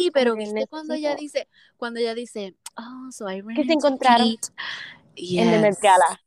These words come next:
Speaker 2: Sí.
Speaker 1: Yes. Y yo como que, "Mm, mira cómo", o sea, yo estaba
Speaker 2: ¿Cómo
Speaker 1: evaluando todas las
Speaker 2: empezó?
Speaker 1: reacciones.
Speaker 2: Yo también, yo también. Y fue bien inocente, como que, "Ay, me lo encontré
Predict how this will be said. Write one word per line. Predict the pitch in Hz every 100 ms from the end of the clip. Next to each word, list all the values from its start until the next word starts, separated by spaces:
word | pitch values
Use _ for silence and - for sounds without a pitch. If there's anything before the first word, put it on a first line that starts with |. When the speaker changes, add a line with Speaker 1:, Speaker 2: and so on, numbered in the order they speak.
| _ -
Speaker 2:
Sí. | 180
Speaker 1:
Yes. | 180 247 240 208 -
Y | 214
yo | 196
como | 208 208
que, | 190 180 _ _ _ _
"Mm, | - 165 170 302 508 466 320 220 185 175
mira | 170 180
cómo", | 233 302
o | - - -
sea, | 277
yo | 240
estaba | 233 285 285 254
Speaker 2:
¿Cómo | 269 269
Speaker 1:
evaluando | 277
todas | 247 294 247
las | 247
Speaker 2:
empezó? |
Speaker 1:
reacciones. | 302 339 294 294 285 311 311 294 320
Speaker 2:
Yo | 320 294 302
también, | 339 392 539 539 659 807 784 508
yo | -
también. | 330 392 349 440 427
Y | 269 330
fue | 311
bien | 294 302 339
inocente, | 370 381 349 302 302
como | 262 247
que, | 247
"Ay, | 247 311 539 554
me |
lo | 359
encontré | 240 220